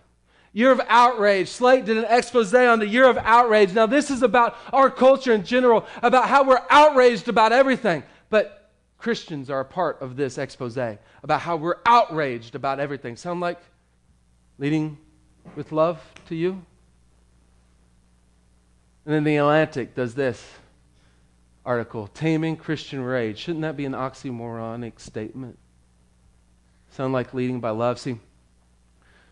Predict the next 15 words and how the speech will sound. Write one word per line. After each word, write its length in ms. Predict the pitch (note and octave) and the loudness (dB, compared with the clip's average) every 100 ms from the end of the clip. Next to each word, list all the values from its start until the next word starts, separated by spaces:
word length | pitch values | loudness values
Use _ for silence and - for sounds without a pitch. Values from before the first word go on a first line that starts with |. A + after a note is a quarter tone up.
| _ _ _ _ | _ _ _ _
this 160 | - D3 | -12 -10
is 140 | D#3+ | -10
what 360 | C#3 C#3+ - - _ - | -4 -4 -4 -12 _ -18
the 100 | C3+ | -14
culture 380 | D3 C#3 - | -10 -12 -12
sees 580 | B2 - D3+ B2+ A2 G#2+ - | -18 -10 -8 -8 -8 -14 -10
out 200 | A#2 A#2 | -6 -6
of 160 | A2+ G#2+ _ _ _ _ _ _ _ _ - | -8 -14 _ _ _ _ _ _ _ _ -20
the 60 | |
church. 460 | - - A#2 - - _ _ _ _ _ _ _ _ _ _ _ _ _ _ _ _ _ _ _ _ _ _ _ _ _ _ _ | -14 -10 -10 -12 -20 _ _ _ _ _ _ _ _ _ _ _ _ _ _ _ _ _ _ _ _ _ _ _ _ _ _ _
And 80 | C3 | -4
this 160 | C#3+ - | -4 -2
sounds 300 | D3+ B2+ B2 | -4 -4 -4
nothing 500 | C3+ C#3 - D3 C3 | -4 -4 -6 -8 -2
like 340 | C#3+ C3 G#2 | 0 0 -4